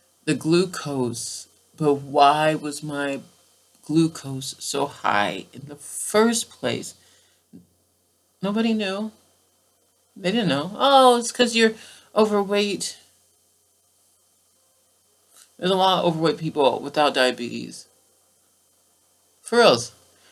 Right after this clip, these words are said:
There are a lot of overweight people without diabetes. So what made me so different? That's a different story. That's another podcast. But, or it's the previous podcast.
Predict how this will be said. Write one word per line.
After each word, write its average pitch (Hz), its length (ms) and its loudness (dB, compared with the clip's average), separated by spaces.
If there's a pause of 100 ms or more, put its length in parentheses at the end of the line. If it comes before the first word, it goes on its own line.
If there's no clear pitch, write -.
(180)
There 170 140 8
are 151 240 6
a 143 60 2
lot 160 380 6
of 185 200 -2
overweight 147 460 -2
people 127 380 -6
without 127 360 -8
diabetes. 120 480 -12
So 131 160 -4
what 135 140 -2
made 143 160 -4
me 135 80 -6
so 131 160 -10
different? - 320 -14 (1400)
That's 131 160 -4
a 131 40 -10
different 135 260 -12
story. 135 380 -2 (260)
That's 123 140 -8
another 131 260 4
podcast. 117 540 0 (1800)
But, 196 400 10 (840)
or 175 240 10
it's 156 240 0
the 160 160 4
previous 180 460 4
podcast. - 800 4